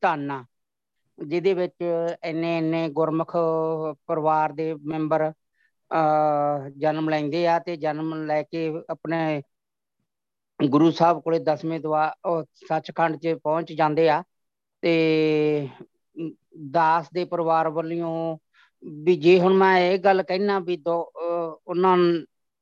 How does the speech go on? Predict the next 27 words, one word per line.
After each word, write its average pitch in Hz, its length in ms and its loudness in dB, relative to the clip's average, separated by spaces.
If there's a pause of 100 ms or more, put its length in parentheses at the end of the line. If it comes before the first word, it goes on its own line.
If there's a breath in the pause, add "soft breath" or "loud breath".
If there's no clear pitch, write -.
ਦੁੱਖ 165 320 2
ਦੇ 180 140 4
ਵਿੱਚ 175 260 0
ਸ਼ਰੀਕ 175 400 2
ਹੁੰਨੇ 175 340 0
ਆ, 165 120 0 (360 soft breath)
ਇਹ 190 160 0
ਕਹਿੰਦੇ 190 280 0
ਨਹੀਂ 156 240 -2
ਕਹਿਣਾ, 151 360 -2 (540)
ਤੇ 170 120 0
ਫਿਰ 160 180 0
ਆਪਾਂ 170 320 0
ਉਹਨਾਂ 175 280 -6
ਨੂੰ 175 140 -4
ਇਹ 170 220 -4
ਕਹਿ 151 200 -4
ਦਿੰਦੇ 180 220 -2
ਵੀ 175 120 -2
ਗੁਰੂ 170 240 -6
ਸਾਹਿਬ 160 440 0
ਜੀ 165 160 -2
ਉਹਨਾਂ 175 260 -2
ਨੇ 170 80 -4
ਸਾਰੇ 185 320 -2
ਪਰਿਵਾਰ 165 440 -2
ਨੂੰ 165 340 -6